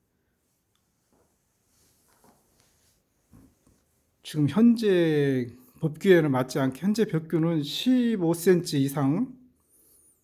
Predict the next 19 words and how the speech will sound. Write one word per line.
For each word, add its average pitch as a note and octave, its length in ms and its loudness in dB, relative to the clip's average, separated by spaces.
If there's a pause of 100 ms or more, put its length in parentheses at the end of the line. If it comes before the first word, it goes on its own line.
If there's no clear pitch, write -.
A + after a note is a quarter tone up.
(2250)
압축 D3 300 -4
스티로폴 E3+ 520 -2
정도를 C#3 400 2
넣어야 D#3+ 240 6
되는데, C3 680 -2 (1120)
이 F3+ 200 -6
건물은 E3 680 -4 (800)
옛날 G3+ 260 2
방식으로 D3+ 460 0
한 C#3+ 120 -2
오 C#3 120 -2
센치, G3+ 640 -2 (260)
칠 C4 160 0
센치 B3+ 320 0
정도밖에 D3+ 480 -4
안 B2+ 160 2
넣은 D#3+ 140 2
것 D3+ 80 -2
같습니다. B2+ 640 -8